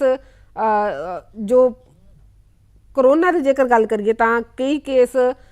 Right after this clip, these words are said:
ਦੇਸ਼ ਭਰ ਵਿੱਚ ਸਾਹਮਣੇ ਆ ਚੁੱਕੇ ਨੇ ਔਰ ਇਹ ਵੀ ਕਿਹਾ ਜਾ ਰਿਹਾ ਹੈ ਕਿ ਇਸ ਸਾਲ ਦੁੱਗਣੇ ਰੇਟ ਦੇ ਨਾਲ ਕੋਵਿਡ ਹਾਰਟ ਡਿਜ਼ੀਜ਼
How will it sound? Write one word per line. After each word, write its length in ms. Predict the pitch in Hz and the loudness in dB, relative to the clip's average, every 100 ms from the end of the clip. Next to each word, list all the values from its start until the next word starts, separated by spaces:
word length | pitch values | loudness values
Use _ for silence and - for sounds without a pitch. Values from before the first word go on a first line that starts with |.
| _ 214 | _ -6
ਦੇਸ਼ 340 | 240 277 277 | 0 2 0
ਭਰ 360 | 320 277 277 233 | -4 0 0 0
ਵਿੱਚ 200 | 220 247 | -2 -6
ਸਾਹਮਣੇ 460 | - 233 247 277 | -4 -4 0 0
ਆ 60 | 233 | 0
ਚੁੱਕੇ 280 | 220 220 247 | -2 -6 -2
ਨੇ 100 | 254 | 0
ਔਰ 120 | 240 | 2
ਇਹ 140 | 233 | 0
ਵੀ 120 | 233 262 | -2 -4
ਕਿਹਾ 180 | 240 | -4
ਜਾ 140 | 226 226 | -2 -2
ਰਿਹਾ 80 | 226 | -4
ਹੈ 60 | |
ਕਿ 100 | 254 | -4
ਇਸ 80 | 240 - | -6 -2
ਸਾਲ 420 | 214 220 233 254 _ _ _ - | -2 0 0 -2 _ _ _ -12
ਦੁੱਗਣੇ 720 | 196 262 233 302 320 349 294 240 | -6 -4 -2 0 0 0 0 0
ਰੇਟ 300 | 226 262 254 | -2 0 0
ਦੇ 160 | 247 254 | 0 -2
ਨਾਲ 420 | 247 233 240 277 - _ | 0 0 2 0 -2 _
ਕੋਵਿਡ 340 | 262 254 285 | 0 0 -2
ਹਾਰਟ 180 | 285 233 | -2 -2
ਡਿਜ਼ੀਜ਼ 440 | 233 - 247 214 | -4 -6 -8 -4